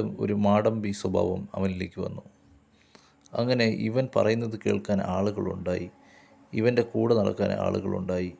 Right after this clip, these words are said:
ഇവനെ പൊക്കിക്കൊണ്ട് നടക്കാൻ ആളുകളുണ്ടായി. അങ്ങനെ ഇവൻ വളർന്നു വരുന്തോറും ഏതാണ്ട് സുഹൃത്ത് വലയങ്ങൾ കൊണ്ട് ചുറ്റപ്പെട്ട് ഇവൻ പറയുന്നതെല്ലാം കേൾക്കുന്ന ഒരു പറ്റം ആളുകളുടെ ഇടയിലോട്ട്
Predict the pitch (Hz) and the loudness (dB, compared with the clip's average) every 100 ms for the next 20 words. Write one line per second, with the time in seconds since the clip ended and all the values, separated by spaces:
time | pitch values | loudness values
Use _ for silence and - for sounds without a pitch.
0 | _ _ - 113 120 123 113 107 - 123 | _ _ -8 0 2 2 0 -4 -4 -6
1 | 131 120 101 95 - 101 101 95 98 - | -4 0 -2 -2 -6 -6 -4 -6 -6 -8
2 | - - - _ - _ - _ _ - | -12 -14 -20 _ -20 _ -20 _ _ -2
3 | 131 135 113 131 131 107 107 120 107 98 | 2 2 2 -2 0 2 2 2 2 2
4 | 101 98 98 101 - _ _ _ - - | 2 0 -2 -8 -16 _ _ _ -16 0
5 | 98 104 107 101 98 - 110 131 - 107 | 4 6 6 4 0 -4 -2 -2 0 0
6 | 104 104 101 98 95 - 95 98 95 98 | 0 -2 -4 -2 -4 -4 -6 -6 -6 -8
7 | 98 95 - - - - _ - - - | -6 -8 -12 -20 -20 -20 _ -20 -10 -4
8 | 113 120 107 104 107 104 101 101 104 - | 0 2 6 6 4 2 0 0 -2 -2
9 | 101 101 107 104 - 98 101 98 - 95 | -2 0 -4 -4 -2 -2 0 -2 -2 -6
10 | - - - 95 107 101 101 98 101 95 | -8 -14 0 4 4 4 2 2 2 0
11 | 98 95 92 98 | 0 -2 -6 -8